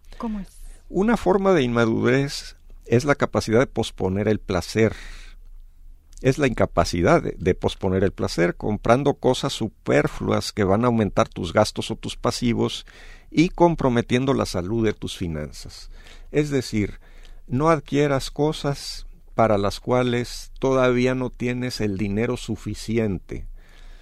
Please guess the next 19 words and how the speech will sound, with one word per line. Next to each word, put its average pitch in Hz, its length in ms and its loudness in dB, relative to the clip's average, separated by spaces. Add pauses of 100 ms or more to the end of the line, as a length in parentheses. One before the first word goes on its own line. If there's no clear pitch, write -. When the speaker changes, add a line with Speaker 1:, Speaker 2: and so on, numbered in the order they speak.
(300)
Speaker 2:
¿verdad? 92 500 -4
Y 139 480 0 (320)
a 113 160 4
veces 135 480 0
hay 120 140 0
personas 120 500 -6
que, 107 160 -4 (240)
que, 101 180 2 (200)
que 87 160 2
las 85 240 -2
compran 170 540 6
porque 98 280 2
ya 107 120 10
las 156 180 4
quieren 151 520 2 (680)
con 139 500 6
pre-, 113 220 2
pidiendo 123 500 2
prestado. 90 760 -4